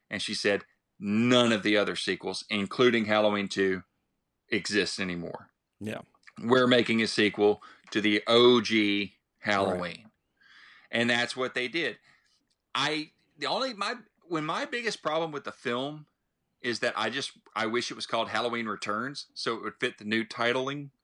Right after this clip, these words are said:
Speaker 2: Right.
Speaker 1: of these movies.
Speaker 2: Yeah.
Speaker 1: Um, <clears throat> that's saying something. This is my
Speaker 2: Yeah.
Speaker 1: favorite sequel.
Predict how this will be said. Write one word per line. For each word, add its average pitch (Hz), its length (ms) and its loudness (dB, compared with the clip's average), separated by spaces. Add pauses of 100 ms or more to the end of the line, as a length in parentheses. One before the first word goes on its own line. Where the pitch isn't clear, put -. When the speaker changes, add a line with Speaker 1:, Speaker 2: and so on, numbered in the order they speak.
(100)
Speaker 2:
Right. 123 240 6
Speaker 1:
of 120 80 2
these 139 140 -2
movies. 156 340 -4
Speaker 2:
Yeah. 117 240 -2 (320)
Speaker 1:
Um, 131 600 4 (360)
<clears throat> 127 420 -6 (960)
that's 143 260 0
saying 123 280 0
something. 104 360 -6
This 208 240 4
is 165 140 0
my 131 180 0
Speaker 2:
Yeah. 107 40 -2
Speaker 1:
favorite 127 720 -2
sequel. - 580 -4